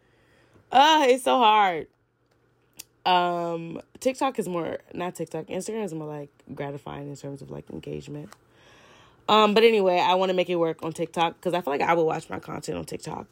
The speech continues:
Um, so that's why I'm kinda, like, pushing myself. It's another thing I don't really want to do or necessarily, quote unquote, know how to do, but I know I need to do it.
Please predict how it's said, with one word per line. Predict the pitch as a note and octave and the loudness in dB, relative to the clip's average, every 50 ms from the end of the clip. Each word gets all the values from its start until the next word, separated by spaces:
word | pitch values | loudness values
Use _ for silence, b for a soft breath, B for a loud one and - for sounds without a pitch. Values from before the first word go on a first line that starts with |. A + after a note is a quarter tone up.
| - - | -18 -14
Um, | - F#2+ F#2 - - - - - - | -12 -12 -10 -10 -10 -12 -12 -14 -16
so | - - - | -16 -8 -8
that's | G3 G#3 - | -6 -6 -6
why | A3+ - | -8 -10
I'm | E3+ | -10
kinda, | - - - - | -10 -10 -10 -10
like, | - - - | -10 -12 -10
pushing | - D#3 C#3+ - F3+ | -10 -12 -10 -8 -10
myself. | E2 D#3 D3 - - D#3 D#3 - B B B B B | -10 -10 -8 -8 -8 -8 -8 -8 B B B B B
It's | - A#3+ - | -4 0 2
another | A#3 A3 G#3+ G#3 G#3 G3+ | 4 4 6 6 4 4
thing | - G#3 G#3 F#3+ | 4 2 4 4
I | - F#3+ | 4 4
don't | G3 G3+ G3 | 4 2 2
really | G3 G3+ F#3+ F#3 | 2 2 4 2
want | F3 F3 F3 F3+ G3 G3+ - - | 4 4 4 4 4 4 0 -2
to | - A#3 | -4 0
do | G3 G3+ G#3+ G#3+ | 4 6 8 8
or | G#3 F#3+ | 8 6
necessarily, | F#3+ F#3 F#3 F#3 F3+ F3 F3+ F3 F3 E3+ E3+ | 6 4 4 2 2 4 4 6 6 4 2
quote | E3 - F3+ E3+ E3 | 0 0 -2 0 0
unquote, | E3+ E3+ E3+ E3 - | 0 0 0 0 0
know | D#3+ D#3+ D#3+ D#3+ | 0 -2 -2 0
how | E3+ E3 - F3 | 0 0 0 0
to | F3 - F#3 | 0 -2 -6
do, | E3+ E3+ F#3+ F#3 | -2 0 0 2
but | E3 E3+ D3+ | 2 2 2
I | C#3+ D3 | 2 2
know | D3+ D#3 D3+ | 0 0 0
I | D3+ C#3+ | 0 -2
need | C#3+ D3 D3+ D#3+ - | -4 -4 -4 -6 -6
to | - | -8
do | D#3 D#3 D3+ D#3 | -8 -4 2 4
it. | D#3+ - - | 4 2 2